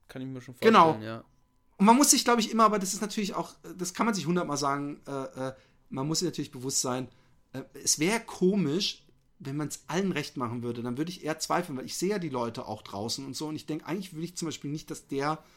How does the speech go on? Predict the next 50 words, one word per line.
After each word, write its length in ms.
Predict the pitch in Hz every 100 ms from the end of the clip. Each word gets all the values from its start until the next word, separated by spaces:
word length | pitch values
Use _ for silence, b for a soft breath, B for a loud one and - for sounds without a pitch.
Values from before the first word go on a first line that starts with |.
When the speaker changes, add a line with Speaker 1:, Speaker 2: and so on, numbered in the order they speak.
| b b b _
Speaker 2:
meine 220 | 127 131 131
Podcast 580 | - 151 - 147 -
oder 120 | 135 127
mein 180 | 123
Buch 200 | 117 -
geil 200 | - 123
findet 280 | 120 135 135
Speaker 1:
Ja. 100 | 127 127
Speaker 2:
und 100 | 120
bei 100 | 131
dir 160 | 147
müsste 260 | 160 - 156
das, 200 | 147 - B B
und 140 | 151 170
das 180 | - - - _ _ - - -
muss 200 | 196 214
man 120 | 185
sich 140 | 165
auch, 140 | 185 185
dass 200 | 170 185
wenn 80 |
man 240 | 202 196 -
alles 320 | 175 240 240 240
richtig 320 | 233 180 -
gemacht 320 | 160 131 -
hat, 80 | 160
dann 100 | 151
befindet 420 | 143 185 208 214
man 100 | 165
sich 120 | -
irgendwann 220 | 165 180 180
in 60 |
so 100 | 165
einem 100 | 156
Mario 420 | 151 156 160 139
Barth-Umfeld, 760 | 123 143 170 175 147 143 147 147
wo 40 |
man 120 | 139 139
eigentlich 140 | -
denken 140 | 151 143
muss, 140 | - B B -
shit, 300 | - 175 180
irgendwas 240 | 156 156
muss 100 | 160
ich 80 | 147
falsch 320 | 165 165 -
gemacht 340 | 117 113 - -
haben. 120 | 120
Speaker 1:
Ja, 240 | 202 233
genau. 360 | 190 131 113